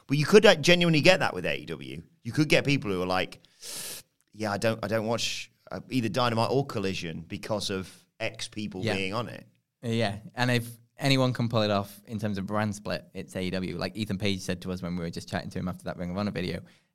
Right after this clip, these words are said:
Speaker 2: uh, that they've got, like, almost two hundred people on, on
Speaker 1: Hmm.
Speaker 2: their roster now. Like, two hundred people is a <laughs> really, really
Speaker 1: Catering must be fun.
Speaker 2: large <laughs> pe-, amount of people. So to, like, split that up, it's at least gonna,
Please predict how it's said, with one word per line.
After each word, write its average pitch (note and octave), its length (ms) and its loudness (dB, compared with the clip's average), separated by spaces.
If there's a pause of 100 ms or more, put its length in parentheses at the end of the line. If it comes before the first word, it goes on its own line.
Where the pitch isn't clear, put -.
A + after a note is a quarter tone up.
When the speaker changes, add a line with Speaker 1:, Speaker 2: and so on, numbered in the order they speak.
Speaker 2:
uh, F#2+ 300 0
that G2 200 -4
they've F#2+ 140 -4
got, - 160 -2
like, F#2 220 -6
almost F#2+ 280 -6
two - 140 -10
hundred F#2+ 240 -4
people G2+ 360 -6 (240)
on, F2+ 200 -6
on - 160 -2
Speaker 1:
Hmm. F2+ 60 0
Speaker 2:
their F2 120 -2
roster F#2 300 -6
now. D2+ 220 -12 (440)
Like, F2+ 140 -16 (120)
two D3+ 160 0
hundred B2 300 0
people C3 340 -2
is E2+ 120 -6
a - 20 -10
<laughs> E3+ 1000 4
really, A3+ 280 2
really G#3 160 4
Speaker 1:
Catering F#3+ 260 6
must A#2 160 -2
be A#2+ 80 -2
fun. B2+ 380 2
Speaker 2:
large F3+ 360 8
<laughs> - 20 -4
pe-, G3 140 10
amount F3 580 8
of - 80 -4
people. D#3+ 400 -4 (280)
So A#2+ 180 2
to, A#2+ 140 2
like, A#2 180 2
split - 340 -2
that A#2+ 100 4
up, A2+ 260 2
it's - 300 -6
at - 160 -10
least G2+ 280 -6
gonna, F#2+ 320 -2